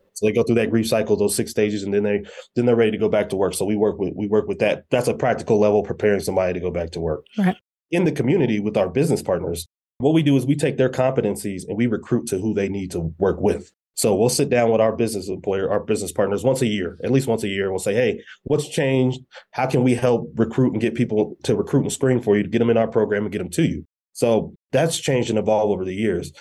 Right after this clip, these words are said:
Speaker 1: We've seen people go from, "I want somebody that just, that can do work A through Z," to somebody that says, "We need the entrepreneurial spirit in the organization now." We see a lot of people that, and I think because of covid,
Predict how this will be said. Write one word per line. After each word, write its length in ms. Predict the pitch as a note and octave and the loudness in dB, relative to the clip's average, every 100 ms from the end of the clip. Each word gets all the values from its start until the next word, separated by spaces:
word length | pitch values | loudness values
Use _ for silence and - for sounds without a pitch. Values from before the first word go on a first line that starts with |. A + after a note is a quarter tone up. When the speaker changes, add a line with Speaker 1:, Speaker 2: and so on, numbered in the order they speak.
| - _ | -20 _
Speaker 1:
We've 160 | C3 E3+ | 0 2
seen 180 | F3+ C#3+ | 2 2
people 300 | C#3 A#2 G2+ | 2 2 0
go 260 | A2 A#2 | 2 2
from, 280 | A#2 G#2 - | 2 0 0
"I 120 | - C3 | 0 2
want 220 | C3 B2 | 4 2
somebody 340 | A#2+ A2+ A2+ | 2 2 2
that 240 | F#2+ F#2+ E2+ | 2 -4 -4
just, 320 | G#2+ A2 - _ _ | 0 0 -2 _ _
that 120 | A2 | -2
can 120 | G2+ F#2 | -2 0
do 140 | F3 | 2
work 260 | C3 C3 C3 | 4 2 2
A 120 | B2+ | -2
through 180 | B2 A#2 | 0 0
Z," 320 | G2+ G#2 G2 - | 2 -2 -2 -4
to 360 | - A2 F#2+ | 0 0 0
somebody 320 | F2 A2+ A2 | 0 2 2
that 100 | G#2 | 2
says, 380 | G2 A2 G2+ F#2 - - _ - | 0 2 2 0 -8 -20 _ -2
"We 140 | C3+ | 2
need 160 | C#3 A2 | 2 2
the 60 | G2 | 0
entrepreneurial 680 | A2+ C3+ C3+ A2+ A2 F#2+ | 0 0 2 4 4 4
spirit 500 | - - A#2 F#2+ - - _ _ | 0 -2 0 2 0 -6 _ _
in 120 | A2 G#2+ | 0 2
the 100 | F2+ | 4
organization 580 | F#2+ F#2 F2+ G2 F#2+ C#2+ | 4 2 2 0 -2 -4
now." 280 | C2+ - - _ _ _ - | -4 -6 -12 _ _ _ -2
We 200 | A2 F#3+ | 2 2
see 180 | G3+ G3 | 2 2
a 80 | E3 | 2
lot 140 | D3+ | 2
of 60 | D3+ | 0
people 200 | C3+ B2 | 0 2
that, 240 | A#2 - - _ _ | 2 2 -4 _ _
and 140 | B2 C3 | 0 0
I 60 | |
think 220 | B2+ F3+ | 0 0
because 340 | C3 A#2+ C3 A2+ | 0 0 0 0
of 80 | A2 | 0
covid, 480 | F#3 G3+ G#2+ G#2 | 2 2 4 0